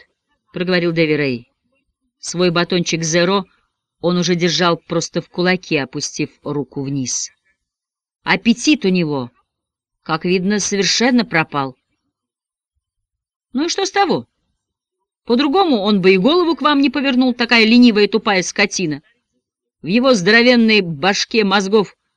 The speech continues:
верно, всего-то с лесной орех, уж я-то знаю».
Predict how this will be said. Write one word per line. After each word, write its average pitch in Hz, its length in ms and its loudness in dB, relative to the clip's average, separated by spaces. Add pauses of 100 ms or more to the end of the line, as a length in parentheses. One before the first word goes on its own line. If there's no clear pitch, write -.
(300)
верно, 202 380 -2
всего-то 269 400 -4
с - 100 -6
лесной 160 380 -2
орех, 143 260 -4
уж - 280 -10
я-то 151 300 -6
знаю». 143 480 -2